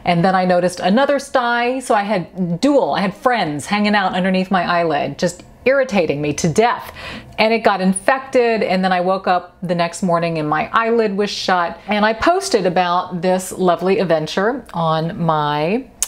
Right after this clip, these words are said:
Instagram account, right here. And lo and behold, a day later, I got five hundred and sixty-six comments on this. Now,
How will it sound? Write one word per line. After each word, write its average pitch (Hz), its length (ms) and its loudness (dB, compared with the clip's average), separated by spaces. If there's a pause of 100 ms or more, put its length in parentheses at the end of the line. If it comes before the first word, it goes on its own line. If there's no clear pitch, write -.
Instagram 156 420 0
account, 185 460 -4 (320)
right - 120 -4
here. 294 160 2 (1080)
And 226 180 4
lo 247 160 4
and 302 80 0
behold, 214 560 2 (380)
a 196 100 2
day 233 720 0 (380)
later, 190 680 0 (240)
I - 40 -2
got 180 160 2
five 220 320 -2
hundred 208 300 2
and 185 140 0
sixty-six 165 640 -2
comments 151 460 -2
on 147 120 0
this. - 380 -4 (420)
Now, 202 340 2